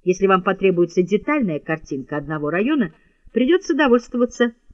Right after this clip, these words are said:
моментальными снимками. Спутники вращаются по орбите. Большинству из них требуется девяносто минут, чтобы снова очутиться на том же месте".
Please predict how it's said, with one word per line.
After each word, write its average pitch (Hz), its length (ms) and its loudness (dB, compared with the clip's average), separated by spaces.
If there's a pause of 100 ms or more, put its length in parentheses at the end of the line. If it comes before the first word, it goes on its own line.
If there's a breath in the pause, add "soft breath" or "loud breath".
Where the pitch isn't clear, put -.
моментальными 196 680 0
снимками. 120 600 -8 (240)
Спутники 214 480 -4
вращаются 180 580 -2
по 160 160 -4
орбите. 117 460 -10 (300)
Большинству 170 580 -2
из 156 120 0
них 160 160 -6
требуется 156 520 -2
девяносто 165 540 -2
минут, 190 280 -4
чтобы - 260 -6
снова 202 480 0 (300)
очутиться 160 580 -8
на 147 80 -10
том 147 200 -10
же 131 140 -8
месте". - 420 -12